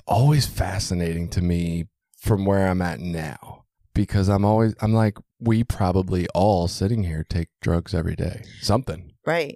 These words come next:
Speaker 1: Right? So, I mean, I might take, I took headache medicine a couple days ago,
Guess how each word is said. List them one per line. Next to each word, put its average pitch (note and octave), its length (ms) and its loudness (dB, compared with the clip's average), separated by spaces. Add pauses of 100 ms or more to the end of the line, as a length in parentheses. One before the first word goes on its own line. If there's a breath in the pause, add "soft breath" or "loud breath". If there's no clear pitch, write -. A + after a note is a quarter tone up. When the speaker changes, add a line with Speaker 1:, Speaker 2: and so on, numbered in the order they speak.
(120)
Speaker 1:
Right? F#2 260 4
So, F#2 200 0
I G2+ 100 0
mean, F#2+ 140 2
I F2 300 0 (260)
might F2 260 -4
take, F2 320 -2
I F#2+ 80 -2
took F2+ 160 0
headache F2+ 300 -6
medicine G2+ 320 -2
a G#2 40 0
couple A2 220 0
days A2 240 2
ago, A#2 400 4